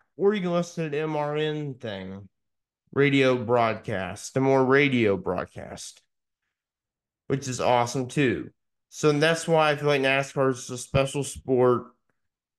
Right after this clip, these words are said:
and why I try to put it out there as a sport that is for everyone. And also the way they've expanded, yes, there's been the whole controversies and stuff,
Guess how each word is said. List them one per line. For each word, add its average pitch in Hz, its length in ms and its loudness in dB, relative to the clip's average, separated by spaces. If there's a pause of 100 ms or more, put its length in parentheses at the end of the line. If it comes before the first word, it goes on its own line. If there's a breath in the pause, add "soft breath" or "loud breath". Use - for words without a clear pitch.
and 139 160 2
why 139 240 4
I 139 60 2
try 135 300 0
to 127 280 2 (720)
put 165 140 -2
it 147 100 0
out 143 320 2
there 135 220 2
as 127 100 -4
a 123 60 -12
sport 139 480 -2
that 131 260 0
is 143 260 -4
for - 160 -2
everyone. 117 580 0
And 139 80 -2
also 196 280 0
the 143 160 -4
way 170 220 4
they've 180 200 0
expanded, 143 1080 -2 (400)
yes, 175 380 2
there's 151 220 0
been 143 280 0
the 135 80 -2
whole 135 320 0
controversies 135 1200 -2
and 139 160 -4
stuff, 139 580 2